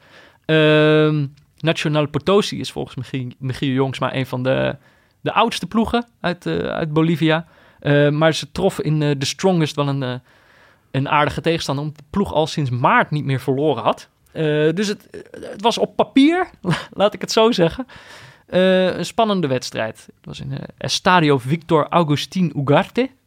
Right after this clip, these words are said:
Speaker 1: Ja.
Speaker 2: Gewoon opgezocht, hoor. Dat
Speaker 1: Ook,
Speaker 2: wist,
Speaker 1: ook
Speaker 2: wist ik
Speaker 1: prachtige
Speaker 2: niet.
Speaker 1: naam.
Speaker 2: Ehm,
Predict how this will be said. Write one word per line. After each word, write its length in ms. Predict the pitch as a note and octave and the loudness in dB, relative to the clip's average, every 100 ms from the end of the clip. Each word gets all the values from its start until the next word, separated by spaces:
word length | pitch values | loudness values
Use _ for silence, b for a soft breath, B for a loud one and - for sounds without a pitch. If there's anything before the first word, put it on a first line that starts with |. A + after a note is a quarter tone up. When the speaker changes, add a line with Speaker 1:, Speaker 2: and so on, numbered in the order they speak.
| _ | _
Speaker 1:
Ja. 460 | F2 F2+ E2+ D#2 B2 | 0 2 4 2 -2
Speaker 2:
Gewoon 180 | B2+ | -6
opgezocht, 460 | A2 - A2 C3 - | -10 -10 -8 -8 -6
hoor. 100 | D3+ | -6
Dat 80 | C3 | -2
Speaker 1:
Ook, 60 | |
Speaker 2:
wist, 200 | D#3 - - | -4 -4 -10
Speaker 1:
ook 160 | - D#2+ - | -6 -6 -6
Speaker 2:
wist 140 | D#2 | -4
ik 40 | D#2 | -2
Speaker 1:
prachtige 220 | - D#3 D2+ | -2 -4 -4
Speaker 2:
niet. 100 | D2 | -4
Speaker 1:
naam. 200 | G#2 C3 b b b b | -4 -8 b b b b
Speaker 2:
Ehm, 500 | D#3 D#3 D3+ D#3 D#3 | 0 2 4 2 0